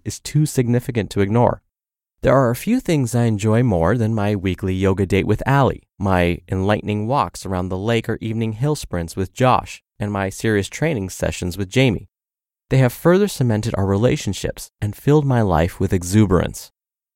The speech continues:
So here's what I propose. Replace one social event each week with an active interaction. If you do this, by the end of the year, you'll have accumulated fifty-two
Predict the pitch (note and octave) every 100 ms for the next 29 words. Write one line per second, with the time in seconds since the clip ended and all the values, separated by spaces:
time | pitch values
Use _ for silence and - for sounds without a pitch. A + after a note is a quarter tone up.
0 | _ _ - D3 C#3 C#3+ D#3+ F3 - B2
1 | A#2 A2 G2+ A2+ - F2+ - - _ _
2 | _ _ _ - A2+ - B2+ A2 G2+ A#2
3 | F#3 - - C#3 - D3+ A#2+ F#2+ F2+ F2
4 | - - B2+ B2 C3 B2+ E2+ - - _
5 | - G2+ G#2+ - A#2 B2 - G2 F2+ -
6 | E2+ F#2+ A2 B2 - A2+ - _ _ _
7 | _ _ _ - A2+ D3+ G3 G#3+ F#3 F#2+
8 | F#2 - _ - A2+ A#2+ D#3+ F3+ C3 A#2+
9 | C#3+ G#2 G#2 D#3 F#3 - - D3+ C#3 F#2
10 | F#2 - A#2+ - F3 - F3 C3+ A#2